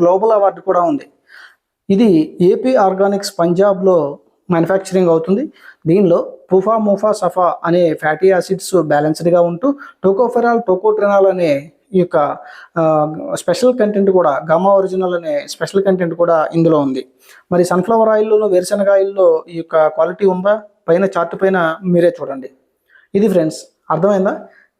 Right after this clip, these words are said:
ఇప్పుడైనా సరే మీరు ఆలోచించండి. మనం ఒక ఇల్లు కట్టుకోవడానికి ఎన్నో రకాల ప్లానింగ్ చేస్తాం, ఎంతో అద్భుతంగా, ఆ, నిర్మించాలని ప్రతి ఒక్క దానిలోనూ కాంప్రమైజ్ అవ్వకుండా చాలా పర్ఫెక్ట్గా డిజైన్ చేస్తాం.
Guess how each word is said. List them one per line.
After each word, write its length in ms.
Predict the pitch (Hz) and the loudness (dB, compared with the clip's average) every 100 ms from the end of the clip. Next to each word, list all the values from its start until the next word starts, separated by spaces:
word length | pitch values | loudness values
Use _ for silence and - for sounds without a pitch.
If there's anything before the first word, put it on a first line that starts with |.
| _ - | _ -4
ఇప్పుడైనా 360 | 190 262 262 | 0 0 0
సరే 440 | 254 226 165 127 - - | 0 0 0 -2 -8 -2
మీరు 140 | 185 | 0
ఆలోచించండి. 720 | 175 202 202 170 160 147 233 - _ _ - | 2 0 0 0 0 0 0 -4 _ _ -6
మనం 520 | 170 196 247 165 165 - - - | -2 0 2 0 -2 -10 -10 -8
ఒక 140 | 185 | 0
ఇల్లు 160 | 208 226 | 0 2
కట్టుకోవడానికి 920 | 247 233 240 226 220 220 175 151 - _ _ | 0 0 0 0 -2 2 2 2 -4 _ _
ఎన్నో 260 | 180 185 240 | 0 2 2
రకాల 320 | 233 226 220 | 2 2 0
ప్లానింగ్ 400 | 208 170 170 190 185 | 0 0 -2 -4 -2
చేస్తాం, 320 | 165 - 202 220 180 | -2 0 -4 -4 -4
ఎంతో 280 | 175 190 | -4 0
అద్భుతంగా, 800 | 202 175 180 185 185 170 151 - _ _ _ _ _ _ _ 226 | 0 0 -4 -2 2 2 2 -2 _ _ _ _ _ _ _ -2
ఆ, 180 | 185 170 | 0 2
నిర్మించాలని 840 | 170 175 185 185 170 165 151 147 - - _ _ | 0 0 0 0 0 0 0 -2 -6 -20 _ _
ప్రతి 240 | 190 185 233 | -6 -2 0
ఒక్క 280 | 202 196 214 | 0 -2 0
దానిలోనూ 380 | 214 208 208 | 0 2 0
కాంప్రమైజ్ 560 | 202 175 175 185 180 170 | 0 -2 -2 0 0 2
అవ్వకుండా 640 | 160 160 165 170 160 143 - _ _ | 2 2 2 2 2 0 -2 _ _
చాలా 200 | 170 160 156 _ _ _ - | 0 0 -2 _ _ _ -6
పర్ఫెక్ట్గా 580 | 226 226 226 196 156 147 | -2 -2 0 0 2 0
డిజైన్ 380 | 165 160 170 160 | 0 0 2 2
చేస్తాం. 280 | 143 - 131 | -2 -2 -10